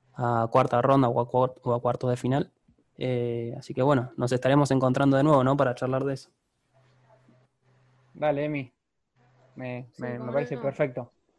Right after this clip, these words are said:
Speaker 1: Bueno, dale. Eh, nos vemos. Eh, esténse atentes, que este es el primer capítulo, pero bueno, se vienen muchos más. Así que, bueno, mi nombre es Emiliano Genés, creo que no me había presentado.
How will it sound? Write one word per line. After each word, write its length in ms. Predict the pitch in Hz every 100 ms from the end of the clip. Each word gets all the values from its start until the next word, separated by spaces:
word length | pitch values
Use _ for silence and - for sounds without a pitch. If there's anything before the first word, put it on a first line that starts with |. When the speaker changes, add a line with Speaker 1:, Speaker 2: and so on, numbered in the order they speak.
| _ _ _ _ _ _ - _ -
Speaker 1:
Bueno, 300 | - 117 120
dale. 240 | 123 120 - - - -
Eh, 600 | 139 131 127 123 123 120
nos 140 | 123 131
vemos. 500 | 165 185 180 - - -
Eh, 680 | 131 127 120 117 117 117 131
esténse 360 | - 143 139 135
atentes, 580 | 151 160 165 165 - -
que 80 | 135
este 160 | 135
es 100 | 123
el 100 | 123
primer 280 | 117 123 131
capítulo, 340 | 131 147 160 135
pero 160 | 117
bueno, 240 | 120 113 -
se 160 | - 131
vienen 180 | 131 127
muchos 300 | 131 131 127
más. 300 | 139 160 - _ - _ _ -
Así 240 | 131 127
que, 500 | 123 120 113 113 113
bueno, 240 | 120 110
mi 100 | 110
nombre 200 | 127 147
es 80 | 135
Emiliano 280 | 127 131 135
Genés, 260 | 131 131 147
creo 160 | - 120
que 60 |
no 100 | 120
me 80 | 120
había 140 | 123
presentado. 560 | 120 120 120 143 165 175